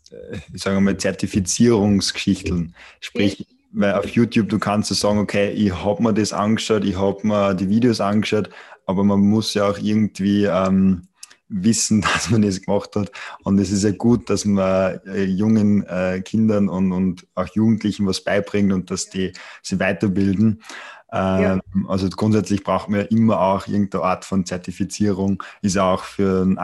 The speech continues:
Speaker 1: ähm, Jobmarkt und so weiter sehr, sehr wichtig, dass man sagt, okay, der hat Matura zum Beispiel, kann, okay, dann kann er zumindest ein bisschen was, also da kann man ein bisschen was nachvollziehen.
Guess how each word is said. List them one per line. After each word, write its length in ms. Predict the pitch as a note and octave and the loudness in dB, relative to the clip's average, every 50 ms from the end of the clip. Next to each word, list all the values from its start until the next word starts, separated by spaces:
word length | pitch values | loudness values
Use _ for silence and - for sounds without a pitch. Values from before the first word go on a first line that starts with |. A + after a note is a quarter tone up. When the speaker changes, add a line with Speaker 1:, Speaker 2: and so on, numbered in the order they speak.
| - - - | -8 -6 -6
Speaker 1:
ähm, 480 | G2 F#2 F#2 F#2 F2+ F#2 F2+ F#2 F2 F2 | -4 -2 -2 -2 -2 -2 -2 -2 -4 -4
Jobmarkt 640 | - G2+ G2+ - - G2+ F#2+ F#2 F2+ F2 - - | -4 -4 -4 -2 0 2 2 2 0 -2 -4 -6
und 80 | F#2+ F2+ | -6 -6
so 120 | - G2 | -4 -2
weiter 300 | F#2 F2 F2 F2 - G2 | -2 -2 -2 -4 -4 -6
sehr, 220 | F#2+ - - F#2+ F#2 | -4 -4 -4 -4 -2
sehr 180 | G2+ F#2+ F2+ | -4 -4 0
wichtig, 460 | G2+ A2 G2+ - - - G#2+ G2+ F#2 | 0 0 0 0 -2 -2 -2 -2 0
dass 120 | - - F#2 | -2 -4 -2
man 100 | F#2 F#2 | 0 0
sagt, 240 | E2 F#2+ F#2 - - | 0 0 -2 -2 -4
okay, 200 | F2+ - G2+ G2 | -6 -2 -2 -2
der 120 | F#2+ F#2 | 0 0
hat 140 | G2 F#2 - | -2 -2 -2
Matura 540 | G2+ F#2+ - - - A2 A2 G#2+ G2+ G#2+ G2 | -4 -6 -4 -2 0 2 2 4 2 2 0
zum 140 | - - G2 | 0 0 0
Beispiel, 400 | F#2+ F#2 F2+ - - - G2 F#2 | 0 0 -2 -4 -6 -4 -4 -4
kann, 260 | - - F#2 F#2 F2+ | -2 -2 -4 -2 -2
okay, 220 | F2+ F2 - F#2+ | -4 -4 -4 -4
dann 320 | F#2 F#2+ F#2+ F#2+ F2+ F2 - _ - - | -4 -2 0 -2 -2 -4 -8 _ -16 -8
kann 180 | - F#2+ G2 | -4 -2 -2
er 60 | G2 | -2
zumindest 400 | - - G#2 G2+ G2+ G2 F2 - | -2 -2 0 0 2 0 0 -4
ein 100 | G2 F2 | -6 -2
bisschen 320 | - C3 B2 B2+ A#2 G2+ F#2+ | 0 0 2 2 2 2 2
was, 300 | G2 G2 G2 G2 - - - - - - - _ | 2 2 2 0 -2 -6 -12 -20 -20 -20 -18 _
also 320 | - F2+ E2+ F#2+ F#2+ F#2 F#2 | -6 -4 -2 0 0 0 0
da 100 | - G2 | -2 -4
kann 220 | - - G2+ G2+ | -4 -2 2 2
man 360 | G2+ G2+ G2 G2 G2 G2 F#2 - | 2 2 2 2 0 0 -2 -4
ein 120 | E2+ F#2+ | -6 -4
bisschen 160 | G#2 G#2 G#2 | 0 0 2
was 140 | G2+ G2 F#2 | 2 0 0
nachvollziehen. 680 | G2 G2 G2 - - G#2 G2 F2+ - G2+ G2 F#2+ F2+ | 0 -2 -2 -2 -2 -4 -4 -2 0 0 0 0 -2